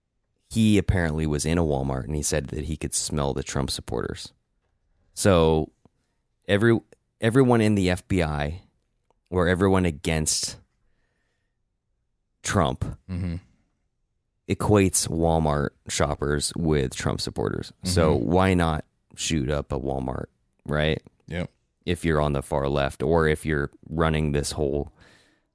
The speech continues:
Speaker 1: fucking cabal deep state shit. So, I'm just saying.
Speaker 2: I,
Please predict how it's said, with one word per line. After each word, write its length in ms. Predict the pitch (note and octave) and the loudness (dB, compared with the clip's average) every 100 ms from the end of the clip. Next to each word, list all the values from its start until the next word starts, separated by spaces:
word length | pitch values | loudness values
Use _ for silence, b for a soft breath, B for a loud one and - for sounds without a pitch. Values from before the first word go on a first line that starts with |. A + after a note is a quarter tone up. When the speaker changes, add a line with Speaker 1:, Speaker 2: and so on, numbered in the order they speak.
| - | -10
Speaker 1:
fucking 280 | D2 D#2 C#2 | -6 -4 -4
cabal 500 | - C#2+ D2 C2+ C2+ | -2 0 2 2 0
deep 300 | C#2 C#2+ - | -2 -4 -4
state 320 | - C#2+ C2 | -2 -2 -2
shit. 320 | - C#2+ B1+ - _ _ _ _ _ _ _ _ _ _ _ - - | 0 0 0 -4 _ _ _ _ _ _ _ _ _ _ _ -12 0
So, 540 | - D#3+ G#2+ A#2+ D3+ | 4 6 6 2 -2
I'm 140 | A2+ A2+ | 0 2
just 160 | C#3 | 2
saying. 400 | D#3 D#3 F2+ A#2 - _ b b b b b | 2 0 0 -4 -10 _ b b b b b
Speaker 2:
I, 80 | b | b